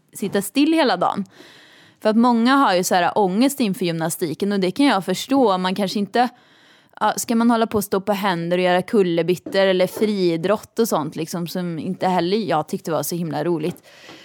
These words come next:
Eh, och man kanske känner sig dålig på det. Ja, men ta en promenad. Varför kan man inte bara få välja vad man ska göra, bara man gör något fysiskt?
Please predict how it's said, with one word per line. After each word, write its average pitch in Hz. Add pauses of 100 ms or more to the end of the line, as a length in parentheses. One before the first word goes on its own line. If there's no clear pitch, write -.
(280)
Eh, 202
och 240
man 233
kanske 226
känner 214
sig 214
dålig 214
på 196
det. 143
Ja, 262
men 247
ta 277
en 262
promenad. 254
Varför 262
kan 254
man 254
inte 247
bara 240
få 233
välja 233
vad 269
man 190
ska -
göra, 170
bara 190
man 185
gör 165
något 165
fysiskt? -